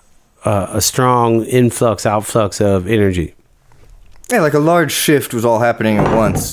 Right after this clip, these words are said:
Speaker 2: you know, that I was part of.
Speaker 1: So now I'm gonna, I'm gonna bring you guys full speed to, like, what we're doing right now. It's, uh, January twenty twenty-three, inaugural Location nineteen eighty podcast. Shout out to our producer, Brando, over here.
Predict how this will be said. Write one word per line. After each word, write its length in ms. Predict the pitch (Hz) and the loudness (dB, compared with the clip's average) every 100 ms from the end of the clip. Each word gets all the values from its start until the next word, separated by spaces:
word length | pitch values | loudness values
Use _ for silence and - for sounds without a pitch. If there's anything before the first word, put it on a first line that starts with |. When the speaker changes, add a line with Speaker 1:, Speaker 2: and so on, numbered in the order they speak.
| - | -2
Speaker 2:
you 100 | 120 | 0
know, 140 | 107 | 2
that 140 | 104 110 | 2 2
I 80 | |
was 100 | 107 | 0
part 240 | - 147 113 | 0 -2 0
of. 300 | 92 87 - | -2 -4 -10
Speaker 1:
So 220 | - 151 | -6 -2
now 460 | 131 139 147 143 135 | 0 2 0 0 0
I'm 160 | 120 127 | 0 2
gonna, 520 | 123 120 117 110 101 - - | 2 2 2 2 -2 -8 -2
I'm 80 | 131 | 2
gonna 160 | 117 | 2
bring 260 | 104 120 123 | 2 0 2
you 160 | 113 110 | 2 2
guys 180 | 110 95 | 2 -2
full 280 | - 123 117 | -2 0 0
speed 340 | - 107 95 | 0 2 2
to, 120 | 98 | 0
like, 260 | 104 95 - | 0 -2 0
what 120 | 113 | 0
we're 120 | 101 | 0
doing 180 | 104 101 | 0 0
right 220 | 95 101 | 0 -2
now. 260 | 92 87 82 | -4 -6 -8
It's, 260 | 71 - 90 | -10 -12 -10
uh, 440 | 85 80 156 160 - - - | -8 -8 -10 -12 -16 -20 -20
January 720 | - 120 110 110 101 98 98 | -6 -2 0 0 0 0 -2
twenty 340 | 95 - 110 101 | -4 -4 0 0
twenty-three, 760 | - 104 92 95 87 87 82 - - _ - - | 0 -2 -2 -4 -6 -4 -8 -12 -20 _ -20 -10
inaugural 920 | 101 98 104 110 110 110 104 101 101 98 | -4 0 2 0 2 2 2 2 2 0
Location 480 | 104 - 110 - 98 | 0 0 0 0 0
nineteen 380 | 95 - 101 | 0 0 2
eighty 220 | 95 95 92 | 2 2 2
podcast. 760 | 113 104 92 98 95 92 - | 0 0 -2 0 0 0 -2
Shout 140 | 117 | 0
out 200 | 110 107 - | 2 0 0
to 200 | 104 95 | 0 0
our 120 | 92 | -2
producer, 480 | - 107 101 110 95 | 0 0 2 0 0
Brando, 500 | 101 104 101 101 98 | 0 2 2 2 2
over 160 | 95 | 0
here. 460 | 92 123 123 120 | 0 2 2 0